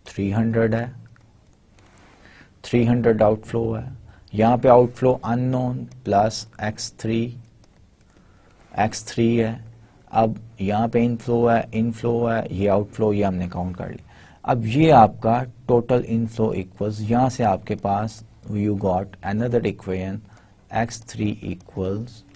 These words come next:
five, nine hundred, nine hundred and three, uh,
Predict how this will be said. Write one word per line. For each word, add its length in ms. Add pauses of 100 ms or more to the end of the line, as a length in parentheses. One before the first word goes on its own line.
(1900)
five, 260
nine 400
hundred, 480
nine 460
hundred 500
and 440 (480)
three, 560 (1040)
uh, 260